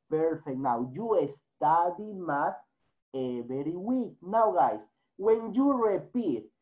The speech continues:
the action, repeat, repeat, repeat, repeat, repeat, the action, an activity, a routine,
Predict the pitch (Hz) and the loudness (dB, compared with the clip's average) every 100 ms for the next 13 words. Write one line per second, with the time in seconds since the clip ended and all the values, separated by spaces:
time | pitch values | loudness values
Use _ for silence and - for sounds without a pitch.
0 | _ _ 131 180 202 196 196 196 - - | _ _ -12 -10 0 4 6 4 -4 -8
1 | 165 117 98 _ _ - 143 131 - 147 | -4 -4 -6 _ _ -4 -2 -2 -2 -4
2 | 185 190 175 - 123 127 123 - 156 160 | -2 -2 -4 -4 -4 -4 -4 -2 2 2
3 | 156 - 120 120 - 147 147 151 147 120 | -2 -8 -6 -6 -4 -2 -2 -2 -8 -8
4 | 117 107 - 139 139 135 - 127 143 139 | -8 -8 -6 -4 -4 -6 -8 -6 -6 -4
5 | 180 110 - _ 127 123 165 160 165 - | -4 -4 -8 _ -10 -8 0 4 4 2
6 | - 110 101 - - 156 165 165 185 - | -10 -12 -12 -10 -2 0 2 0 -2 -10
7 | 202 214 214 180 156 - 107 98 _ _ | -12 -10 -6 -4 -6 -6 -10 -12 _ _
8 | _ _ 156 156 160 156 180 185 156 _ | _ _ 0 4 2 2 -2 -2 -6 _
9 | 220 240 220 135 98 | -2 2 2 0 -4